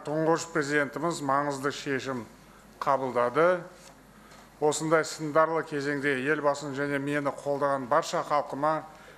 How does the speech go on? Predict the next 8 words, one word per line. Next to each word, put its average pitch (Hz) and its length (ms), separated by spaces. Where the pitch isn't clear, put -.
ризашылығымды 131 720
білдіремін. 120 420
Біз 165 320
биліктің 151 540
ауысын 143 640
тұрақты 156 560
жағдайда 139 480
жүзеге 127 600